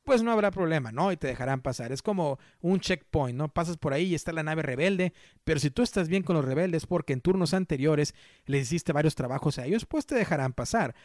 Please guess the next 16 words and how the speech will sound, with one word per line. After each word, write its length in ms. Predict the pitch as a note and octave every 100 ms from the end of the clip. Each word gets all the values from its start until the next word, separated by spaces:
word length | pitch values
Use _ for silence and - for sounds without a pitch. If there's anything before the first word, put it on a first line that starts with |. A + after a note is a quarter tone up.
| - _
Si 160 | - F#3
tienes 280 | F#3 G#3 G#3
una 100 | G3
influencia 420 | F3 D#3 E3 F#3+
neutral 360 | D3 - E3
en 100 | F3
la 80 | C#3
cual 220 | - D#3
no 60 | D3+
es 60 | D#3
ni 80 |
para 220 | D3 C3+ B2
bien 160 | D3
ni 60 | D3
para 200 | C3 A#2+
mal, 240 | C3 D#3+